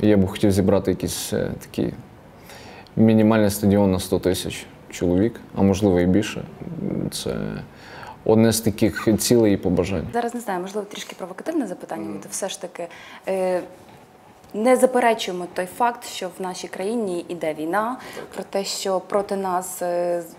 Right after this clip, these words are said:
Speaker 2: зроблені абсолютно усі дії для того, щоб знищити, в принципі, як націю,
Speaker 1: Нашу
Speaker 2: е,
Speaker 1: культуру
Speaker 2: нашу
Speaker 1: нищить,
Speaker 2: культуру,
Speaker 1: так?
Speaker 2: нашу мову і так далі.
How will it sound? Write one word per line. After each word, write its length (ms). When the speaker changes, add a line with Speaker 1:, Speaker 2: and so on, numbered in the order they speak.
Speaker 2:
зроблені 440
абсолютно 460
усі 180
дії 240
для 100
того, 200
щоб 220
знищити, 460
в 120
принципі, 400
як 140
націю, 560
Speaker 1:
Нашу 280
Speaker 2:
е, 60
Speaker 1:
культуру 280
Speaker 2:
нашу 200
Speaker 1:
нищить, 200
Speaker 2:
культуру, 300
Speaker 1:
так? 120
Speaker 2:
нашу 280
мову 340
і 60
так 200
далі. 280